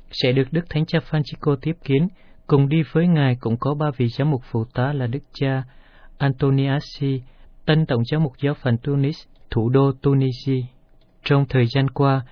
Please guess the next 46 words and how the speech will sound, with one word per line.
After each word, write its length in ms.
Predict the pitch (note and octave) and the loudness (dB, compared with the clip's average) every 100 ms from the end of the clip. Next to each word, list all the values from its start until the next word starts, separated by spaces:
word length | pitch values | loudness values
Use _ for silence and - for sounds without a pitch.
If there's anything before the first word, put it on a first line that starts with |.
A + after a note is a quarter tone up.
| - - | -20 -4
Đức 160 | F3 | -4
Thượng 180 | - C3 | 2 0
phụ 160 | A#2+ B2+ A#2+ | 2 -2 0
Fauast 380 | C#3+ D3 - - | 0 0 -6 -6
War 400 | C#3 C3+ C3+ B2+ - - - - | -2 0 -2 -4 -10 -20 -16 -2
đã 120 | B2+ C3+ | 0 2
bày 160 | C#3+ C3 | 0 2
tỏ 140 | C3 | 2
mong 280 | C3+ E3 E3+ | 2 2 2
muốn 180 | D#3+ F#3 | 2 2
được 180 | D3+ - | 0 -2
Đức 160 | D#3 | -6
Thánh 160 | - D#3+ | -2 -2
Cha 180 | - D3 | 0 -2
đến 180 | C#3+ D3 | 0 0
viếng 180 | C#3+ D#3 | 0 -2
thăm 240 | - C#3 | -2 -4
Thánh 260 | B2+ C3 D3+ | -2 -2 0
địa. 240 | A#2 A2 G#2+ - - - - - _ - - | 0 0 -4 -10 -20 -20 -20 -20 _ -20 -2
Đức 180 | F3 F#3+ | -2 2
Thượng 180 | C#3+ B2 | 2 2
phụ 200 | - B2 | 2 2
đã 140 | B2 B2 | 0 0
tới 120 | D3 - | -2 2
Roma 280 | D3+ D3 C#3+ | 2 2 2
ngày 140 | C#3 | 2
mười 100 | B2 B2 | 2 2
chín 160 | - D3 | -2 -2
tháng 180 | D3+ D#3 | -2 -2
ba 80 | D3 B2+ | -2 0
vừa 120 | C3 B2 | -2 0
qua 260 | C#3+ C#3 C3+ - - | -2 -2 -4 -12 -8
để 120 | B2 B2 B2 | -2 0 2
dự 100 | A#2+ | 2
lễ 200 | A#2+ A2 | 2 0
khai 180 | - D3 | 0 -2
mạc 160 | C#3 A#2+ | 0 -2
sứ 240 | - C#3 D#3 | -2 -4 -4
vụ 140 | C3 A#2+ | -2 -4
của 140 | - G#2 | -2 -4
Đức 180 | C3 - | -4 -2
Tân 180 | C3 B2 - | 0 0 -2
Giáo 100 | C#3 | -2
Hoàng, 300 | B2+ A#2+ A2 - - - - | 0 0 0 -6 -18 -20 -2
cùng 200 | - C#3+ | 2 4
với 120 | C#3 | 4